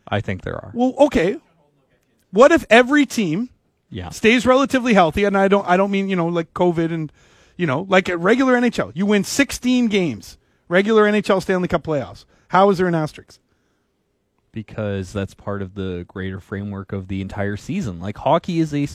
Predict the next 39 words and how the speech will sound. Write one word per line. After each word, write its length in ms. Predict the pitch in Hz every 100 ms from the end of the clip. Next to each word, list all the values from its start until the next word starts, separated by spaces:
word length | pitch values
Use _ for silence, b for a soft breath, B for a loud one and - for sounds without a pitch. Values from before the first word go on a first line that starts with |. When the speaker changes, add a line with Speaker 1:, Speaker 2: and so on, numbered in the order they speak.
| -
Speaker 1:
is 140 | 123
a 60 | 120
war 320 | 107 113 139
of 80 | 123
attrition. 640 | - - 190 190 - - _ _ _ _ _ _ _ _ _ _ -
Now 120 | 135
you've 180 | 185 165
got 180 | 175 127
all 220 | 131 165
of 120 | 139
these 240 | 120 110 -
teams 440 | - 220 120 110
who 80 | 127
are 80 | 123
basically 400 | 127 139 - 139
going 220 | 123 131
to 60 | 120
return 380 | 120 - 123 120
to 80 |
full 300 | - - 120
health. 360 | - 214 - - - _ _ _ _ _ _ _ _ _ _ 123
And 320 | 123 127 127
they're 80 | 127
going 200 | 147 143
to 60 |
be 80 | 123
doing 340 | 110 151 196
so 300 | 151 113 104
in 60 | 110
the 60 | 110
midst 240 | 131 -
of 60 | 135
a 60 | 110
pandemic. 800 | - 120 117 98 87 131 - - _ _ _ _ _ _ _ _ _ -
It, 180 | 143 -
it, 180 | 151 -
it's 200 | 156 -
just 180 | 214 196
like 200 | 208